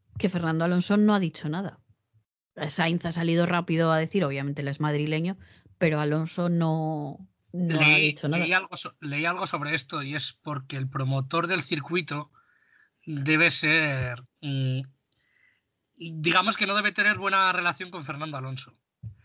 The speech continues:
Speaker 2: No, no me leí la historia entera porque es un poco más marujeo que otra cosa, pero, pero entendería la postura.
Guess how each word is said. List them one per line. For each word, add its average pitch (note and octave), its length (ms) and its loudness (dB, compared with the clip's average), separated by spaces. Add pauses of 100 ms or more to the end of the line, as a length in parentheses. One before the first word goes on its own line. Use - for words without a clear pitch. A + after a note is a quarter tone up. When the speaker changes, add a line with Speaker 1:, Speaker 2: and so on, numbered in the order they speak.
(160)
Speaker 2:
No, E3 220 -2
no E3+ 160 -2
me G3+ 100 0
leí G3 180 2
la F#3+ 140 2
historia F3+ 320 -4
entera E3+ 340 -4
porque C#3+ 300 -10
es D3+ 240 -12
un D3+ 100 -10
poco D3+ 180 -4
más D3 220 -2
marujeo D3 500 -2
que D3 40 -8
otra C#3+ 180 -4
cosa, D3 300 -6 (680)
pero, D3 680 0
pero C#3+ 140 -4
entendería C#3+ 460 0
la C#3 100 2
postura. B2+ 420 -8